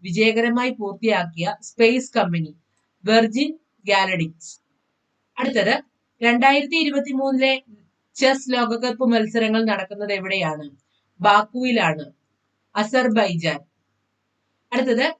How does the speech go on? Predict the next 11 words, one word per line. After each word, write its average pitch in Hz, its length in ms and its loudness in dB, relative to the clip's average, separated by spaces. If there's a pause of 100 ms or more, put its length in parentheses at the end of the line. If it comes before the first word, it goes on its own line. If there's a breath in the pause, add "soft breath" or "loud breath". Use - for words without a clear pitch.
ഇന്ത്യ 240 240 2
തദ്ദേശീയമായി 277 840 0
നിർമ്മിച്ച് 214 600 -2 (380)
നീറ്റിലിറക്കിയ 240 680 2
ആറാമത്തെ 226 760 2
യുദ്ധക്കപ്പൽ 175 760 -4 (720)
വിന്ധ്യാഗിരി. 226 840 2 (140)
ഇന്ത്യ 196 260 -4
തദ്ദേശീയമായി 214 800 0
നിർമ്മിച്ച് 170 520 -2 (400)
നീറ്റിലിറക്കിയ 214 880 0